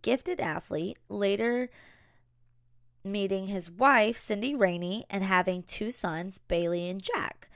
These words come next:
They were really into sports, just like their father, and played baseball from T-ball all the way up to varsity.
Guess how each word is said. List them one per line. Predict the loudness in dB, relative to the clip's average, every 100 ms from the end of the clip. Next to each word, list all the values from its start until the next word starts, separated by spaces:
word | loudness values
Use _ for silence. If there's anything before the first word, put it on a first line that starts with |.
| -20 -20 _ _ _
They | 6 6
were | 6 4
really | 4 2 4 2
into | 0 0
sports, | 0 4 4 6 2
just | -2 0
like | -2 0
their | -4
father, | 2 2 2 2 2 0
and | -4 -4 -6
played | 0 0 0 0
baseball | 0 0 2 4 4
from | 2 -2 -2
T-ball | -6 -4 0 4 4
all | 6 4
the | 6
way | 4
up | 2 -2
to | -4 -2 -2
varsity. | 0 2 2 0 -6 -10